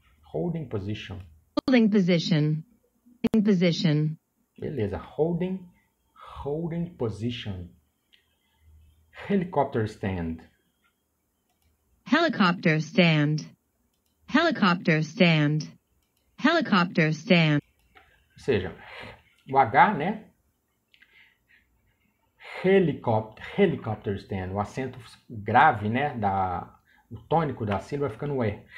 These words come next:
Speaker 1: Helicopter stand. Não é stand. É stand, tá? Com E circunflexo. Stand. Helicopter, helicopter stand. Então, se você souber falar stand,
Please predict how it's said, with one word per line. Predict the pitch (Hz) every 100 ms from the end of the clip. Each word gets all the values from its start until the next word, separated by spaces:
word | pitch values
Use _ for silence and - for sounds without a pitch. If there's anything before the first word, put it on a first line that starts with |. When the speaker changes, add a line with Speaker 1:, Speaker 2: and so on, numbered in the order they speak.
| -
Speaker 1:
Helicopter | 185 127 117 107 - 147 -
stand. | - _ 113 107 95 87 85 - _ - _ -
Não | 120
é | 123
stand. | - 123 107 98 85 - _ _ _
É | -
stand, | 185 - _ _ 117 113 101 87 87 -
tá? | 113 123 -
Com | 123 110
E | 110 120 117
circunflexo. | - 113 104 98 - -
Stand. | _ 117 104 87 85 80 - _ _ _ _ _ -
Helicopter, | 139 151 - 117 117 - - - 165
helicopter | 147 - 123 123 147 135
stand. | 120 - - 104 98 87 82 - _ _ _ -
Então, | 135
se | 151
você | 165 214
souber | - - 139 139
falar | 139 110
stand, | - - 135 135 135 101